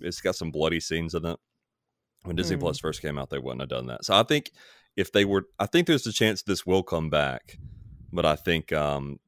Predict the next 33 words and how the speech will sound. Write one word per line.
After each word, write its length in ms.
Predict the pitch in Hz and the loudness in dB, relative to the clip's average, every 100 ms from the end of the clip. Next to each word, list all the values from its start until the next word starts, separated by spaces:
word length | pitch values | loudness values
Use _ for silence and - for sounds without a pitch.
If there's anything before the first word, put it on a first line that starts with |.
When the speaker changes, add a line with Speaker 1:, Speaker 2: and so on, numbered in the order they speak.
| _ | _
Speaker 1:
they're 220 | 73 78 | -10 -4
gonna 100 | 76 | -4
have 80 | 71 | -4
to 80 | 73 | -6
get 100 | 67 | -6
everybody 280 | 65 67 64 | -4 -6 -6
on 60 | |
the 60 | 65 | -10
same 260 | - 62 | -10 -12
page. 300 | - 60 60 | -12 -14 -10
But 100 | 76 | 2
I, 200 | 87 95 | 4 4
I 20 | 98 | 4
do 160 | 107 | 2
think 220 | - 85 | 2 -2
there's 160 | 82 - | -4 -8
Speaker 2:
Yeah. 20 | |
Speaker 1:
a 20 | |
chance 360 | - 76 69 - | -6 -4 -6 -6
they 220 | 76 71 | -4 -4
end 120 | 65 62 | -4 -8
up 100 | 50 | -8
doing 220 | 64 58 | -8 -8
this 220 | 57 - | -12 -14
eventually. 460 | 60 60 - _ - _ _ _ _ - - | -16 -14 -16 _ -20 _ _ _ _ -20 -14
Speaker 2:
I 60 | |
think 280 | 170 170 160 | -6 -4 -2
it 40 | 165 | -2
could 60 | 151 | -2
do 160 | 147 | -2
well. 640 | 139 139 143 139 143 147 - | -2 -2 0 -2 -4 -8 -8
I 80 | 147 | -6
mean, 460 | 147 143 139 139 | -4 -6 -6 -8